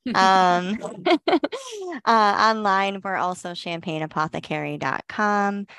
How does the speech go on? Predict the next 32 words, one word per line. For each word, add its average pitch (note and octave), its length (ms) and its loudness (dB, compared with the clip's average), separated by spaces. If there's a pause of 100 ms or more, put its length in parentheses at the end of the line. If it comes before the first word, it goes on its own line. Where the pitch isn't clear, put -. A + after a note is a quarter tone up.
(180)
Uh, D#3 160 -2
we F#3 100 -2
do G3 160 -2
have F#3+ 200 2
an E3 100 0
ethist G#3 680 -4 (420)
dot G3 280 0
com G3 300 0
as F3+ 140 -4
well. F#3 180 2
And E3+ 140 0
ethist C#4 520 -2
is A3 140 -6
spelled G3 340 0
like F3 180 -2
the E3+ 100 -4
back E3+ 300 -2
half E3+ 280 -4
of D3 220 -10
amethyst. C#4 800 -2 (400)
Um, E3+ 260 -4
it's F3 120 -4
actually F#3 240 0
my E3+ 140 0
dad's D#3+ 360 -2
birthstone, D#3 800 -6
and, D3+ 720 -4
uh, D#2+ 440 -2
it's - 460 -10
the F#3 120 -8
stone G3 360 -4
of G3 360 -8